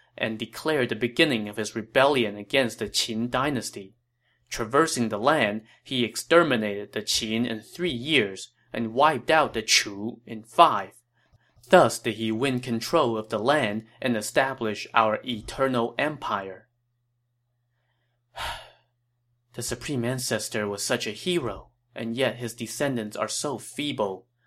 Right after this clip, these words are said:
How lamentable," the emperor said.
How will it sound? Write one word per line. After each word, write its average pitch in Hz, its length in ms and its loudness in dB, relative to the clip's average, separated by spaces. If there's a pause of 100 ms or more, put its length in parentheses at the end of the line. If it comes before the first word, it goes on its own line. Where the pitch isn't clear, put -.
(180)
How 123 260 0
lamentable," 107 800 -6 (260)
the - 140 -8
emperor 113 380 -4
said. 101 420 -6